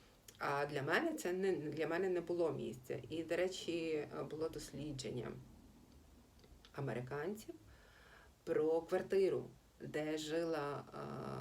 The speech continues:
от четверо людей, і от, е, вони прослідковували рух тих людей по квартирі. І були певні мертві зони, які ніхто ніколи не використовував.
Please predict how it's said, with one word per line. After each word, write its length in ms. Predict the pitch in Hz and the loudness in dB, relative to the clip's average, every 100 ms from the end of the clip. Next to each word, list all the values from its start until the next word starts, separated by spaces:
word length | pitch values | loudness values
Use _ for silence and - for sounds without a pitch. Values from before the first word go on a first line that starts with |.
| 53 - - - - | -6 -10 -16 -20 -8
от 240 | - - - | -6 -6 2
четверо 440 | 156 - 156 151 | 2 4 0 0
людей, 440 | 147 - 247 349 - - - - - - - - - | 0 2 2 2 0 -12 -20 -20 -20 -20 -20 -20 -6
і 200 | 170 185 | 0 2
от, 340 | 180 185 - | 2 0 -2
е, 380 | 160 156 156 151 151 | 2 4 4 2 0
вони 380 | 165 165 180 214 - - - - - - | -2 2 2 2 -4 -18 -20 -20 -18 -2
прослідковували 1080 | - 175 208 - 170 190 190 175 175 170 - | 0 2 0 2 4 4 2 2 2 0 -2
рух 420 | - 202 143 - - - | 0 2 0 -6 -16 -4
тих 220 | 160 151 131 | -2 0 0
людей 280 | 135 285 | 0 0
по 160 | 349 165 | 0 -4
квартирі. 560 | 170 175 - 151 143 - - - 214 | -2 -2 2 2 2 -6 -12 -14 -6
І 80 | - | 2
були 240 | 175 180 | 6 6
певні 420 | 170 165 151 147 | 6 2 2 -2
мертві 420 | 156 151 151 143 | 0 0 0 -2
зони, 360 | 147 165 285 185 | 0 0 0 0
які 280 | 131 127 143 | -2 -2 -4
ніхто 380 | 160 165 151 143 | -4 -2 -2 0
ніколи 400 | 139 139 135 135 | 0 0 0 -2
не 100 | 139 | -4
використовував. 960 | - 139 139 131 190 247 269 208 185 | -6 -4 -4 -4 0 0 2 -2 -2